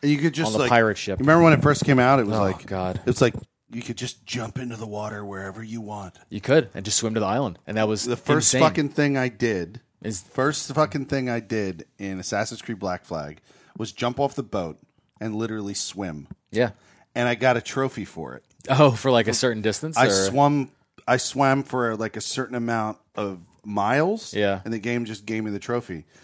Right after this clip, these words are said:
Speaker 1: Evidently, that trophy is a trophy that a, a ton of people online, um, didn't understand, like, how long they had to, like, swim for
Speaker 2: Yeah.
Speaker 1: to, like, accomplish it. I accomplished it, like,
Speaker 2: You were
Speaker 1: the
Speaker 2: just
Speaker 1: first day.
Speaker 2: you were just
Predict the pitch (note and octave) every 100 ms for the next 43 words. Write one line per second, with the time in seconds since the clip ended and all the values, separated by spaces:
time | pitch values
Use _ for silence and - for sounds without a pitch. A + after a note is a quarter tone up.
0 | - - C3+ D#3+ D#3+ D3+ C3 A2 B2 B2+
1 | - B2+ C3+ - G2 F#2+ G2+ - A#2+ A#2+
2 | A#2+ G#2 F#2+ F#2+ - _ _ _ _ -
3 | - A2 - - A#2 - E3 E3 - C3+
4 | A#2+ A2 G#2+ G#2 C#3 B2 F#2+ F2+ F#2+ G2+
5 | _ _ _ _ _ _ G#2 G2+ F#2+ F#2+
6 | F#2 _ _ C3 A2 C#3 C#3 B2+ B2+ A#2
7 | - B2 A#2 G#2 G2 G2 G#2+ A2 F#2+ -
8 | _ _ A2 G#2+ G#2 A2 A2+ G#2 G#2 G2
9 | G2 G2 - F2 F2 - - A#2+ B2+ -
10 | F2+ D#2+ G2+ F#2+ F#2+ F2+ E2+ F3 G#3 G#2+
11 | E2 - - - - - A2+ B2+ A2+ -
12 | B2+ C3 A#2+ - G#2+ F#2+ - F#2+ F2+ -
13 | - - A#2 A2+ A#2+ A2 C#3 C3 G#2+ G2
14 | A2 F2 D#2 A2+ A2+ G#2+